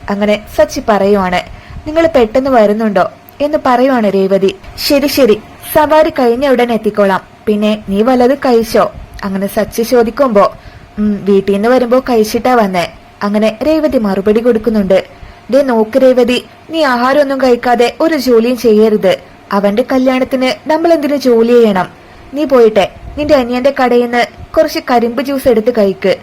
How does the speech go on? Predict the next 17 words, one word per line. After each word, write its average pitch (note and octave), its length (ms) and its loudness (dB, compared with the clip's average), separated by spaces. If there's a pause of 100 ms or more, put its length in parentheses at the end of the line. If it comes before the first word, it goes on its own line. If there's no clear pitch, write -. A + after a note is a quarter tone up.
(360)
ഒന്ന് G#3 200 0
എനിക്കും A#3 300 0
എടുത്തു B3 260 2
വെച്ചോ, G#3 380 0 (420)
ഞാൻ G#3 120 -2
പോയിട്ട് G#3+ 380 4
വന്ന C4+ 260 0
ഉടൻ C4+ 200 2
കുടിച്ചോളാം." A3 540 -2 (340)
അങ്ങനെ G3 380 -4
പറഞ്ഞ് A3 300 0 (220)
സച്ചി D4+ 200 0
കോൾ B3 260 0 (120)
കട്ട് G3+ 200 -2
ചെയ്യുകയാണ്. G#3 600 2 (520)
സച്ചി D4+ 300 0
അങ്ങനെയൊക്കെ B3+ 460 0